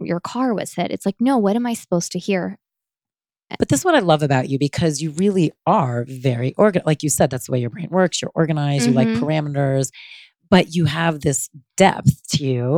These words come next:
Speaker 2: of wanting to tell these stories or understand meaning. So you're right. You actually really did come into this perfect combination of Feng Shui, which I wanna, like, get to. So
Speaker 1: Yes.
Speaker 2: you kind of changed spiritually as a human when you had your child,
Speaker 1: Yes, I don't
Speaker 2: which
Speaker 1: know if it was opening up, reclaiming body.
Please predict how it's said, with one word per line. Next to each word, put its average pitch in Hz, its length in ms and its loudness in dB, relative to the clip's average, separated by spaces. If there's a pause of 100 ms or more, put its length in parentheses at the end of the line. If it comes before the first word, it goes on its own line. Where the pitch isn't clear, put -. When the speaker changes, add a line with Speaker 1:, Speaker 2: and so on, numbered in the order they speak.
Speaker 2:
of 131 180 -4
wanting 160 360 -2
to 127 60 -2
tell 127 180 -4
these 123 160 -2
stories 120 420 -2
or 131 140 0
understand 143 600 -4
meaning. 131 420 -4 (300)
So - 120 4
you're 196 160 4
right. 190 180 6
You 160 120 2
actually 180 260 2
really 151 300 2
did 135 300 2
come 151 180 -2
into 139 200 -6
this 131 160 -2
perfect - 360 -2
combination 135 600 0
of 123 260 -2 (320)
Feng 151 120 2
Shui, 196 160 4
which 143 140 2
I 151 60 2
wanna, 135 280 -2
like, 131 160 0
get 202 160 0
to. 160 120 0
So 147 420 2
Speaker 1:
Yes. 214 400 0 (260)
Speaker 2:
you 180 140 2
kind - 240 4
of - 80 -6
changed 170 320 2
spiritually 147 500 2
as 123 120 0
a 143 40 -6
human 127 340 -4
when 123 120 -6
you 123 60 -2
had 120 200 -2
your 123 100 -4
child, - 520 -4 (240)
Speaker 1:
Yes, 220 220 4
I - 40 6
don't 226 60 8
Speaker 2:
which 233 60 4
Speaker 1:
know 233 60 2
if 226 100 -6
it - 20 0
was 185 220 -2
opening 196 560 0
up, 269 380 0
reclaiming 175 580 -4
body. 277 360 0